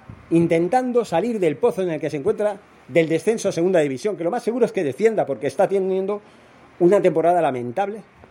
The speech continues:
Pero también es verdad que el Barça en los últimos años ha sido especialista en levantar, en resucitar equipos ya que estaban desahuciados. Resucitarlos, decir, "Hostia,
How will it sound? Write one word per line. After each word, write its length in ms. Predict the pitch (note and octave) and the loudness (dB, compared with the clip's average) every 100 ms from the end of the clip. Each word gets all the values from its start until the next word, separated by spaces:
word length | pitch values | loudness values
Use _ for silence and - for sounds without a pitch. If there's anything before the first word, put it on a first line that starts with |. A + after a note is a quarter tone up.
| - - - - | -20 -20 -18 4
Pero 300 | F3 F#3+ - - _ - - - - - - | 6 6 2 -12 _ -20 -20 -20 -20 -20 -14
también 240 | G2+ D3 G3 | -2 4 4
es 80 | |
verdad 260 | E3 D#3+ G3+ | 4 0 -2
que 80 | E3 | -2
el 80 | D3+ | -2
Barça 300 | G3+ G3 D#3 | -2 -2 -2
en 100 | D3 | -4
los 120 | C3+ | -4
últimos 340 | A#3 E3 D3+ | -2 -2 0
años 340 | G#3+ G#3 G3+ - - - - - - | 0 -2 -8 -14 -20 -20 -20 -20 -6
ha 100 | G3+ | -4
sido 220 | G3+ G#3 | -2 -6
especialista 680 | - A3 E3 E3+ - - G3 | -2 -4 0 -2 -2 0 0
en 100 | D#3+ | 2
levantar, 460 | E3 D3+ D3+ A3 | 0 -2 -2 -2
en 100 | F#3+ | -2
resucitar 640 | E3 D#3+ - - D#3+ A#3+ A3+ | -4 -6 -6 -6 -2 0 0
equipos 480 | C#3+ A3 A3+ - C#3 B2+ A2+ | -2 -2 -2 -2 -12 -18 0
ya 200 | D#3 A#3+ - _ _ _ _ - - - | 2 2 -2 _ _ _ _ -20 -20 -4
que 60 | D3+ | -2
estaban 260 | C#3 A3 G3 | 0 0 0
desahuciados. 720 | E3+ C3 - A3+ B2 - - - _ _ - - - - - - - - - - - - - | -2 -6 -4 -4 -4 -12 -20 -20 _ _ -20 -20 -20 -20 -20 -20 -20 -20 -20 -20 -20 -20 -2
Resucitarlos, 880 | E3 F3+ G3 E3 B3+ B3 C#3+ - - - | 0 2 2 2 -2 -2 -6 -10 -20 -6
decir, 240 | E3 F#3+ | 0 4
"Hostia, 460 | A3 C4 - G#3+ | 4 4 0 -2